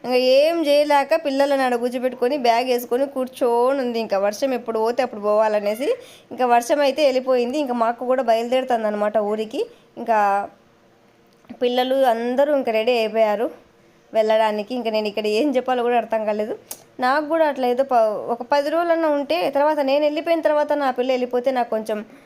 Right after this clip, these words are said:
ఆ, ఇదిగా ఉంటది. కానీ నా ముందే వెళ్ళిపోయింది అనుకో, అసలు రాకుండా కూడా కొంచెం ఇదిగా ఉండింది, ఆ, ఫోన్లు మాట్లాడుకుంటే అనిపించేది. ఎందుకంటే ఒ-, అట్లా వచ్చి ఇట్లా వెళ్ళిపోయిందనమాట.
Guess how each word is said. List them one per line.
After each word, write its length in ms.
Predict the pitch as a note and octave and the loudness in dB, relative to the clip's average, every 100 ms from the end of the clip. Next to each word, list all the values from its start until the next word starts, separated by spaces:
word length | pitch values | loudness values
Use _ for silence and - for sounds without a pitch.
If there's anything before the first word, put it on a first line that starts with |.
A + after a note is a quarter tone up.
| - _ | -20 _
ఆ, 180 | F#3+ G3 | -2 0
ఇదిగా 400 | G3+ G#3+ C4 C#4 | 0 -2 0 2
ఉంటది. 380 | C4 A#3 B3 A#3+ | 2 0 0 0
కానీ 500 | A3+ A#3+ F#4+ C#4+ G#3 | 0 0 0 -2 -2
నా 300 | G3+ A3 A#3+ | -2 0 0
ముందే 280 | C4 C4+ D4 | 0 0 2
వెళ్ళిపోయింది 420 | C#4+ B3 B3+ B3+ | 0 0 0 0
అనుకో, 420 | A3+ G#3+ A3 A#3 - - - - | -2 -2 -2 -2 -4 -14 -18 -4
అసలు 200 | D4 D#4+ | -2 2
రాకుండా 680 | C4+ C4 D4 E4+ E4 E4+ E4+ | 2 2 0 -2 0 2 0
కూడా 360 | E4+ E4 E4 | 2 2 2
కొంచెం 380 | D#4+ D#4 C#4+ C4+ | 0 -2 -2 -4
ఇదిగా 300 | B3+ C4+ D4 | -2 0 2
ఉండింది, 340 | C#4+ C4 C4 B3+ B3+ C4 - - _ - | 2 -2 -2 -2 -2 -4 -6 -18 _ -4
ఆ, 160 | G#3+ | -4
ఫోన్లు 320 | G#3+ B3 C4 C4 | 0 0 0 2
మాట్లాడుకుంటే 640 | A#3 A3+ A#3+ A3+ A#3 A3+ | 0 2 0 0 -4 -2
అనిపించేది. 680 | A3+ G#3+ A#3 A3+ A3+ G#3+ F#4 - - - - - - | -2 -4 -6 -4 -4 -4 -6 -10 -20 -20 -20 -18 -8
ఎందుకంటే 380 | A#3+ D4 D4+ | -2 0 2
ఒ-, 300 | D4+ - A3+ A#3+ | 0 0 -2 0
అట్లా 260 | C4 C4+ | 0 2
వచ్చి 260 | D4 D4+ F#4+ | 0 0 -4
ఇట్లా 140 | D4 | 0
వెళ్ళిపోయిందనమాట. 800 | B3+ B3+ C4+ C4+ A#3 G#3+ G3+ G3 | 0 2 0 0 0 -2 -2 -2